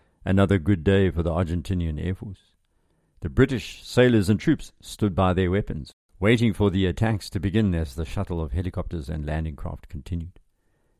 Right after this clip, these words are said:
In the south, a small Argentinian patrol ship was caught by Harriers and hit by cannon. The crew headed straight for land and beached.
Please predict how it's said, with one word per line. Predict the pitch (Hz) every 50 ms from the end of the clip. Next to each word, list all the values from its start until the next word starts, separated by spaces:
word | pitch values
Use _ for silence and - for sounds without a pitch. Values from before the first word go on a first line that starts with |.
| - -
In | - 135
the | 113
south, | 98 - 151 165 160 123 135 - - - - _ _ _ _ _ _ _ -
a | 87
small | - - 120 127 127 117 104
Argentinian | 101 107 85 104 98 - - 120 110 104 98 80
patrol | 98 - - - 123 131 127
ship | - - 98 - 92
was | 82 -
caught | - - 120 113 - -
by | 95 92
Harriers | 80 82 90 107 110 107 92 82 80 82 82
and | 92 85 82
hit | 92 - -
by | - 95
cannon. | 90 - - - 117 110 104 90 82 73 - _ _ _ _ _ _ -
The | - 87
crew | - - - 165 143 110
headed | 95 120 110 110 98 76
straight | - - - - - 117 113 104 -
for | - - 101
land | 101 104 107 104 98 90 80
and | 78 78 78 69
beached. | 65 69 202 180 - - - -